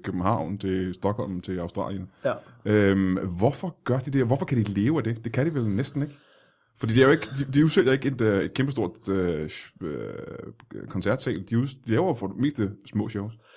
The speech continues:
Speaker 2: Men hvis du, hvis, ja, hvis du regner på det og siger, at hvis du har nok jobs, altså hvis du får tusind eller femten hundrede kroner for at tage et eller andet sted hen, og der er nogen, der betaler din flybillet, så skal du jo bare arbejde nok dage.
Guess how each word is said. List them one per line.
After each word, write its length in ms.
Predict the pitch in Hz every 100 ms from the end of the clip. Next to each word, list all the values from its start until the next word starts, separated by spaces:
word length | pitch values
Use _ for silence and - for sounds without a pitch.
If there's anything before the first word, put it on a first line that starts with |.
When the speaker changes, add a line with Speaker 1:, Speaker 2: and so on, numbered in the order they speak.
| - -
Speaker 2:
Men 160 | - 127
hvis 140 | 135 123
du, 220 | 151 - 117 120
hvis, 160 | 123 123 - -
ja, 100 | 113
hvis 160 | 113 110
du 100 | 117
regner 240 | 117 147
på 200 | 160 135
det 120 | 127
og 100 | -
siger, 200 | 107 123
at 60 | 117 113
hvis 120 | 110
du 60 | 113
har 60 |
nok 360 | 113 120 135 -
jobs, 340 | 117 113 - -
altså 180 | - 107
hvis 140 | 110 107
du 140 | 113 110
får 440 | 139 135 - - _ _ _ _ _ -
tusind 380 | 175 175 113 101 -
eller 180 | 113 101
femten 260 | 131 127 123
hundrede 260 | 120 120
kroner 380 | 110 117 117 120
for 200 | 113 113
at 60 | 107
tage 140 | 107
et 40 | 117
eller 140 | 120
andet 100 | 113
sted 240 | 117 117
hen, 80 | 120
og 80 | 107
der 60 | 104
er 40 |
nogen, 160 | 110 123
der 60 | 117
betaler 320 | 107 120 113
din 180 | 98 104
flybillet, 380 | 127 117 107 101 _ _ _ _ _ _
så 180 | - 127
skal 200 | - 139
du 100 | 117
jo 80 | 104
bare 360 | 110 120 113 71 -
arbejde 380 | 110 123 127 95
nok 240 | 113 117
dage. 220 | 120 113